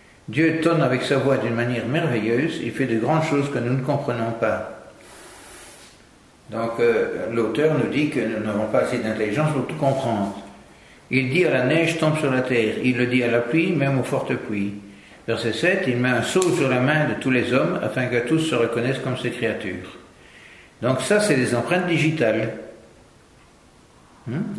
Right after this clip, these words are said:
Donc il y a un jour un scientifique qui a découvert que tout le monde avait des dessins dans les paumes de main, sur les doigts, qui n'étaient jamais les mêmes que celui de, du voisin. Donc les, les empreintes digitales servent à la police, grâce à ça.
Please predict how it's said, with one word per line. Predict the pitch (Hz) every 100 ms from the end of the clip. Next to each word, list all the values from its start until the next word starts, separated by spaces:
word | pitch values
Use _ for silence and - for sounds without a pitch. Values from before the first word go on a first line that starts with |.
| 104
Donc | 135 151
il | 117
y |
a | 110
un |
jour | 98 156
un | 127
scientifique | 127 107 110 - 202
qui | 120
a |
découvert | 110 120 - 101 147 -
que | 117
tout | -
le | 120
monde | 143 -
avait | 131 147
des | 156 104
dessins | 117 - 113 107 - - - - - -
dans | 113 110
les | 110
paumes | 170 175
de | 156
main, | 113 123 208
sur | - 139
les | 107
doigts, | 104 131 -
qui | 151
n'étaient | 123 - 123 - - - 131
jamais | 143 208 233
les | 208
mêmes | 160 214 208
que | 180 - -
celui | - 190 180
de, | 180 180 143
du | 151
voisin. | 156 135 131 101 - - - - - - - - - - - - - - - - -
Donc | 123 123
les, | 107 104 101
les | 117
empreintes | 143 127 113 110
digitales | 113 - 220 233
servent | 226 185
à | 185
la | 180
police, | 180 156 110 - - - - - -
grâce | 95 113 107
à | 98
ça. | 98 92 -